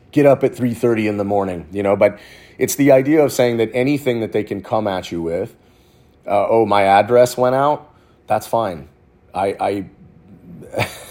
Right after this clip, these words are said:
<laughs> I'm not overly worried about someone coming out into the deep, dark woods,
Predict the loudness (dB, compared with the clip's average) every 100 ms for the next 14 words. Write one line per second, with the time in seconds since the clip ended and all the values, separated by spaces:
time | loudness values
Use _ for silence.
0 | -2 -2 0 0 0 -4 -16 -12 -6 -2
1 | 2 2 2 2 2 2 2 2 2 0
2 | 0 0 -2 -2 -6 -8 -6 -6 -4 -2
3 | -2 -2 -4 -6 -6 -6 -2 -2 -2 0
4 | 0 -2